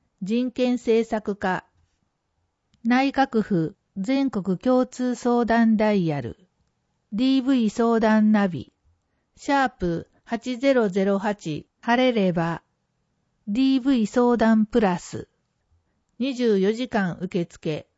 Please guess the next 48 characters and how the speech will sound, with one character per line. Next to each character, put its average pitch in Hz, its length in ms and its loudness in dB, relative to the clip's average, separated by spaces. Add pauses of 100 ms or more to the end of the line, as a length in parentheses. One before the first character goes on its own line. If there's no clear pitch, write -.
(640)
電 214 340 2
話、 202 260 -2 (500)
ゼ 240 180 0
ロ 269 200 2
一 277 300 -2
二 220 300 4
ゼ 196 200 -2
ロ 139 220 -6 (320)
二 262 280 2
七 233 340 2
九 180 420 -4 (220)
八 233 300 -6
八 240 360 -2
九。 175 400 0 (500)
つ 233 140 -6
な 240 220 2
ぐ 226 380 -6
早 214 360 0
く。 - 340 -14 (1000)
メ 240 280 4
ー 240 40 2
ル 240 140 2
や 226 300 2 (100)
チ 226 100 -4
ャ 226 80 0
ッ - 100 -10
ト 254 120 0
で 269 140 4
も 208 140 4
相 202 260 2
談 196 260 2
で 175 140 0
き 175 160 -4
ま 151 200 -4
す。 - 240 -20 (640)
二 226 140 -2
次 262 140 -2
元 277 260 -2
コ 269 180 0
ー 262 60 2
ド 196 120 0
が 170 140 -4
載 165 140 -4
っ - 40 -4
て - 200 -6
い 160 140 -2
ま 156 180 -6
す。 - 240 -20